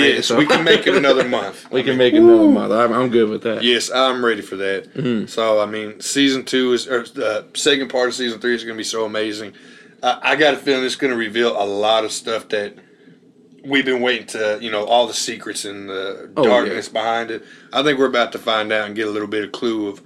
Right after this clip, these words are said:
Speaker 1: how everything really works in that world.
Speaker 2: Oh, yeah, hundred percent.
Speaker 1: Mm-hmm. So, we're gonna get on the last subject, and we're gonna talk about a video game,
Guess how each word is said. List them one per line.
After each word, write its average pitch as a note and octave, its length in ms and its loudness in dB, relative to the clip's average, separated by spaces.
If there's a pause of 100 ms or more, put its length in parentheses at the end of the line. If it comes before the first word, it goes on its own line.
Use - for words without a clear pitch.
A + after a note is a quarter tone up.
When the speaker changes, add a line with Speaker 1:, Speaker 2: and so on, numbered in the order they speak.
(420)
Speaker 1:
how C3+ 320 2
everything A#2 680 -2
really A#2+ 300 0
works A2 380 -6
in G#2 80 -14
that G2 180 -8
world. G2 400 -10
Speaker 2:
Oh, B2 180 4
yeah, G2+ 300 -4
hundred B2+ 260 0
percent. A2+ 440 -2
Speaker 1:
Mm-hmm. G2+ 580 -14 (640)
So, C#3 420 4 (1400)
we're - 120 -6
gonna - 140 2
get A#3 120 2
on F3+ 140 6
the D#3+ 60 4
last E3+ 260 2
subject, B2 500 2
and C3 200 0
we're D3+ 100 2
gonna D#3 120 -2
talk C#3+ 180 4
about C3+ 200 4
a - 20 -6
video C3 360 4
game, A#2 400 -2